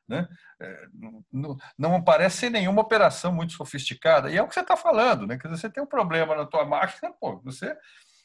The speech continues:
dá uma olhada, vê o que, até, que, até que nível você pode se envolver, né? Sendo você uma pessoa alfabetizada e tendo o mínimo de noção, né, da,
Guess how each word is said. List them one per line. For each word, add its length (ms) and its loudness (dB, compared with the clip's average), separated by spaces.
dá 180 2
uma 160 2
olhada, 420 4
vê 140 -4
o 80 -2
que, 180 -6
até, 380 2
que, 80 -4
até 180 0
que 140 -10
nível 340 -2
você 240 -6
pode 300 -4
se 140 -10
envolver, 500 -4
né? 100 -4
Sendo 360 -10
você 200 -8
uma 140 -6
pessoa 300 -10
alfabetizada 800 -2
e 20 -8
tendo 340 -6
o 60 -6
mínimo 320 -6
de 80 -4
noção, 400 -4
né, 140 -6
da, 160 -6